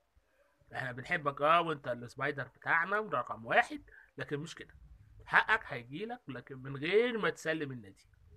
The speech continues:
من غير ما تقعد تقول، تدي فرصة للناس إن هو تتكلم عليك. <coughs> الشوط التاني عمل تغييرة غريبة، بس صح. إنه شال طارق طه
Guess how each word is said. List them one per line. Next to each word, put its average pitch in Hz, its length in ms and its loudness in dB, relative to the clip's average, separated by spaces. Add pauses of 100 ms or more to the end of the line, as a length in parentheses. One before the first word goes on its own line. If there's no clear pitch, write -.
(280)
من 139 180 -4
غير 208 240 8
ما 190 100 2
تقعد 185 280 -2
تقول، 156 260 -8
تدي 151 220 -10
فرصة 151 300 -6
للناس 131 340 -6
إن 131 80 -10
هو 131 100 -8
تتكلم - 520 -12
عليك. - 180 -20 (1040)
<coughs> - 560 8
الشوط 254 340 6
التاني 226 440 2
عمل 190 300 2
تغييرة 170 540 2 (120)
غريبة، 139 320 -2 (480)
بس - 220 -2
صح. - 400 0 (1300)
إنه 202 340 2
شال 165 400 4
طارق 180 260 6
طه 185 440 4